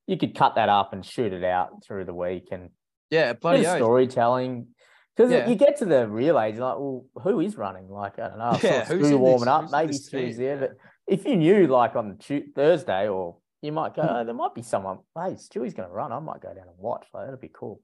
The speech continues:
Speaker 2: Yeah, a hundred percent. I agree with that. And then you can clip it through the year and be like, "Oh, yeah, well, that prediction turned to shit." Or like, "Oh, yeah, he was
Speaker 1: Yeah.
Speaker 2: right, actually. Like, the team will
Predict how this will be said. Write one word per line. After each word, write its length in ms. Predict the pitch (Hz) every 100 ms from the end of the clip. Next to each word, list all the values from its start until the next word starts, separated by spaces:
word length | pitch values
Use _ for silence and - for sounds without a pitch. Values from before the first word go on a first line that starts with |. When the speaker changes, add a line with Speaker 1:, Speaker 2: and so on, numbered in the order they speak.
| _ _ _
Speaker 2:
Yeah, 220 | 147 151 110
a 40 |
hundred 200 | 175 190
percent. 340 | - - 139 -
I 120 | 143
agree 220 | 147 113
with 160 | 127 -
that. 200 | 110 98
And 140 | 117 135
then 140 | 156
you 60 | 180
can 120 | 123
clip 220 | - 131
it 80 | 131
through 160 | - 110
the 80 |
year 320 | 101 110 123 123
and 80 | 113
be 80 |
like, 220 | 107 104 120
"Oh, 80 |
yeah, 240 | 117 104 123
well, 220 | 107 113
that 140 | 113
prediction 420 | - 107 107 110 104
turned 180 | 104
to 60 | 95
shit." 440 | - - 104 143 -
Or 140 | 104
like, 240 | 98 98
"Oh, 240 | 98 104 98
yeah, 240 | 98 110
he 140 | 98 107
was 120 | 95
Speaker 1:
Yeah. 60 |
Speaker 2:
right, 220 | 98 143 139
actually. 380 | 98 - 117 143
Like, 160 | 101
the 80 | -
team 340 | - 120 110 95
will 320 | 120 165